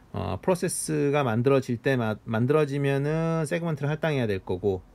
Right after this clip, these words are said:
어, 프로세스가 이제 다 진행이 되고 소멸하면은 당연히 그 리소스를 반환하도록, 메모리에서 스페이스를 반환하도록 이렇게,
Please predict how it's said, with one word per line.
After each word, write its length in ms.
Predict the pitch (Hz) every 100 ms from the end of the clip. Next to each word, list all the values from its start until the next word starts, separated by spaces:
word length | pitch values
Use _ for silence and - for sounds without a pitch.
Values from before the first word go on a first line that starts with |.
| -
어, 100 | - 104
프로세스가 680 | 156 165 - 143 135 135 123
이제 180 | 107
다 140 | 104 110
진행이 360 | - 127 127
되고 380 | 120 104 98 127
소멸하면은 1080 | 175 190 185 170 170 120 143 131 143 185 208
당연히 440 | - 104 113 110 110 - -
그 100 | -
리소스를 360 | 110 143 127 135
반환하도록, 760 | 113 117 123 123 113 101 151 - - - - - - -
메모리에서 440 | - 110 117 107 113
스페이스를 380 | - 131 120
반환하도록 580 | 117 101 113 117 110 104
이렇게, 280 | 92 - 98